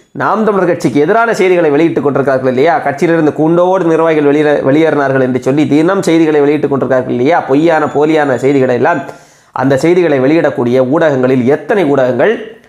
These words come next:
நாம் தமிழர் கட்சி முன்னெடுக்கக்கூடிய இந்த நிகழ்வை குறித்த செய்திகளை வெளியிட்டது? வெளியிட மாட்டார்கள். இப்போ தெரியுதா இவர்களுடைய அஜெண்டா என்ன, இவர்களுடைய நோக்கம் என்ன என்று?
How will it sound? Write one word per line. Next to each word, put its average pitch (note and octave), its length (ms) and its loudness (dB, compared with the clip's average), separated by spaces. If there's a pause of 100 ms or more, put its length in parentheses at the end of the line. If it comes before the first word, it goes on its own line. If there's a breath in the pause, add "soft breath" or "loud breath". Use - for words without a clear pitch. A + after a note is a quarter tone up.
(180 soft breath)
நாம் D#3+ 300 -2
தமிழர் C#3 240 0
கட்சி D#3 580 -2 (380 soft breath)
முன்னெடுக்கக்கூடிய C3+ 640 0
இந்த B2+ 220 0
நிகழ்வை C3+ 380 0
குறித்த A#2 240 -4
செய்திகளை B2+ 380 0
வெளியிட்டது? A2+ 440 -4 (420)
வெளியிட C3+ 340 0
மாட்டார்கள். A#2 500 -8 (220)
இப்போ - 160 -6
தெரியுதா D3 340 2
இவர்களுடைய B2+ 360 0
அஜெண்டா C#3+ 300 0
என்ன, A#2+ 220 -4
இவர்களுடைய C3 360 0
நோக்கம் C#3 300 -2
என்ன A#2+ 160 -2
என்று? A#2 360 -2